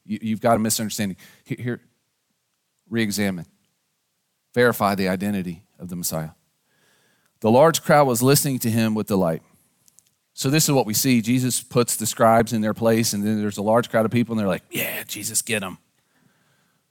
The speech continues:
Right? 'Cause they don't, the, the scribes are kind of the elite, and us common people, we tend to not like the elite, right? Because, uh, we, we tend to put people in boxes and categorize people before we get to know 'em,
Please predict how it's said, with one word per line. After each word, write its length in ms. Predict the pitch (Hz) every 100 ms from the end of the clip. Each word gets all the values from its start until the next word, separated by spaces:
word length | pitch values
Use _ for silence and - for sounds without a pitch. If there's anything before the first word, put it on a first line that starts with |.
| _ _ -
Right? 280 | 104 117 -
'Cause 140 | 123
they 100 | 143
don't, 240 | 143 127
the, 220 | 131 127 123
the 120 | 131
scribes 440 | - 160 156 147 127
are 40 |
kind 200 | 107 135
of 80 | 117
the 80 | 110
elite, 540 | 104 110 123 131 - - _ _ _ _ _
and 140 | 120 127
us 120 | 139
common 360 | - 135 135
people, 280 | 127 131 123
we 120 | 123
tend 220 | 113 131 113
to 60 |
not 200 | 113 104
like 180 | 110 110
the 120 | 117
elite, 420 | 110 113 113 - - _ _ _ -
right? 260 | 113 123 - _ _ _ _ _
Because, 380 | - 113 117 107
uh, 340 | 110 104 101 95 _ _ _ _
we, 220 | - 117 113
we 160 | 123
tend 200 | - 123
to 60 | 110
put 160 | 120
people 300 | - 117 104
in 80 | 101
boxes 580 | 98 101 - 107 - -
and 140 | 95 95
categorize 540 | 101 101 101 101 -
people 260 | 110 104 104
before 300 | - - 104
we 100 | 98
get 120 | 98
to 80 | 98
know 160 | 101
'em, 140 | 101